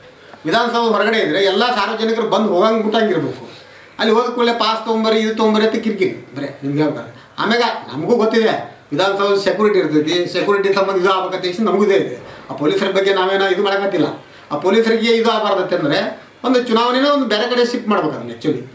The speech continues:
ಚುನಾವಣಾ ಆಯೋಗ ಇದ್ರ ಬಗ್ಗೆ ಒಂದು ಸ್ವಲ್ಪ ಇದು ಮಾಡ್ಬೇಕಂತ ಹೇಳಿ ನಾನು ಒಂದು ಇದು ಮಾಡಿದೆ. ನಿಮ್ಗೆ ಹೇಳ್ಬೇಕಂದ್ರೆ ಇದ್ರ ಬಗ್ಗೆ ನಾನು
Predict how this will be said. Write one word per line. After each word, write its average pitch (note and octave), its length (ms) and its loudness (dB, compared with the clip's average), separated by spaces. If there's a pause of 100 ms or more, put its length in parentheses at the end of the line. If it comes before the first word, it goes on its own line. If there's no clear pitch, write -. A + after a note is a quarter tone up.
(240)
ಚುನಾವಣಾ A#3 340 2
ಆಯೋಗ A#3 240 0
ಇದ್ರ G#3+ 120 4 (100)
ಬಗ್ಗೆ A3 200 0
ಒಂದು A3 140 2
ಸ್ವಲ್ಪ A3+ 180 0
ಇದು G3+ 120 0
ಮಾಡ್ಬೇಕಂತ F#3+ 400 2
ಹೇಳಿ B3 260 -2
ನಾನು C4+ 120 2
ಒಂದು G3+ 120 0
ಇದು F#3 100 4
ಮಾಡಿದೆ. B2+ 220 -4 (240)
ನಿಮ್ಗೆ C#3+ 180 -2
ಹೇಳ್ಬೇಕಂದ್ರೆ B2 380 -4 (400)
ಇದ್ರ G3 240 6
ಬಗ್ಗೆ G3+ 240 2
ನಾನು G#3 180 0